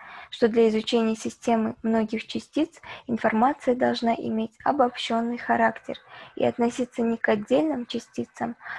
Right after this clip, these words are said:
а к совокупности большого числа частиц. Соответствующие понятия также должны относиться не к отдельным частицам, а к большим совокупностям частиц. Новые формы информации и новые понятия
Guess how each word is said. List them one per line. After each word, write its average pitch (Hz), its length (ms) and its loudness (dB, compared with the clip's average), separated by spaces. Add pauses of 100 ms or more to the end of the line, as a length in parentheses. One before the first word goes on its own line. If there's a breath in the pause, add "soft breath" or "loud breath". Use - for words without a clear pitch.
а 208 120 0
к - 60 -10
совокупности 247 920 2 (240 loud breath)
большого 247 600 2 (220 loud breath)
числа 226 480 -2 (140)
частиц. - 600 -8 (640 loud breath)
Соответствующие 247 920 2
понятия 247 760 0 (420 loud breath)
также 269 380 2
должны 247 420 2
относиться - 640 -4
не 226 160 0
к - 120 -4
отдельным 254 560 2
частицам, - 680 -8 (320 loud breath)
а 233 100 0
к 233 80 -2
большим 233 440 2
совокупностям 247 880 -4
частиц. - 640 -10 (480 loud breath)
Новые 254 440 6
формы 240 400 0
информации 240 720 -2
и - 160 -8
новые 233 400 0
понятия 233 720 0